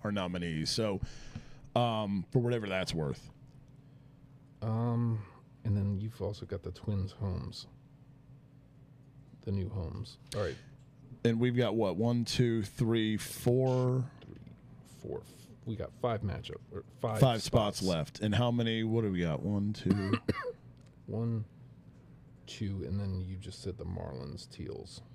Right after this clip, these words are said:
Speaker 2: Um, so, I mean, I guess maybe some of these, uh, X F L, U S F L ones are still alive.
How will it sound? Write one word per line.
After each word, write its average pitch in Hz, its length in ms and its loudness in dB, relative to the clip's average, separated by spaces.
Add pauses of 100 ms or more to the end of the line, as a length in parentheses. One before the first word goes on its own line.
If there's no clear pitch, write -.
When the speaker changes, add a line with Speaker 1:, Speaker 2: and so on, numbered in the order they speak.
(3250)
Speaker 2:
Um, 104 500 0 (340)
so, - 160 -2
I 101 40 2
mean, 101 180 2
I 95 60 0
guess 101 260 -4
maybe 95 240 0
some 101 240 -2
of 90 60 -2
these, 92 320 -4
uh, 87 240 -2 (1120)
X 101 200 -4
F - 160 -6
L, 92 140 0
U 95 180 -2
S - 160 -6
F 92 160 -6
L 85 140 -2
ones 73 260 -6
are - 100 -8
still - 240 -6 (180)
alive. - 280 -8